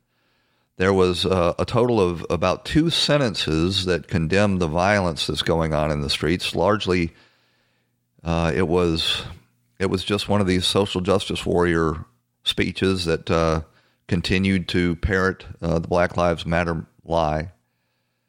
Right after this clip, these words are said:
And you gotta remember that, uh, you know, Obama is, is the,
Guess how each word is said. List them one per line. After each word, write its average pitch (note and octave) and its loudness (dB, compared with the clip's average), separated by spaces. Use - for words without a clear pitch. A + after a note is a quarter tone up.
And G2 0
you G#2 2
gotta G#2+ 2
remember F#2+ 2
that, F2 0
uh, F2+ 4
you D#2+ 0
know, F2+ 2
Obama F2+ 2
is, E2+ -2
is E2+ -2
the, E2+ 2